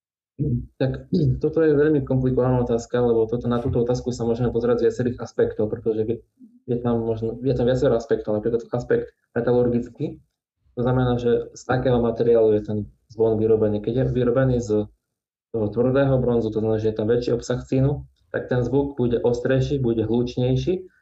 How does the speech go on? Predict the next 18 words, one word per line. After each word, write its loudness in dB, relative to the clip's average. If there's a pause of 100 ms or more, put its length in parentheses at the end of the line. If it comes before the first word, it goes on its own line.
(120)
ale 0
naopak 0
nevýhoda 2
toho 2
je -2
tá, 2
že 0
ten -4
zvon 0
v -20
konečnom -2
dôsledku 0
je 2
krehkejší 0
a 0
môže -2
skôr 0
prasknúť. -4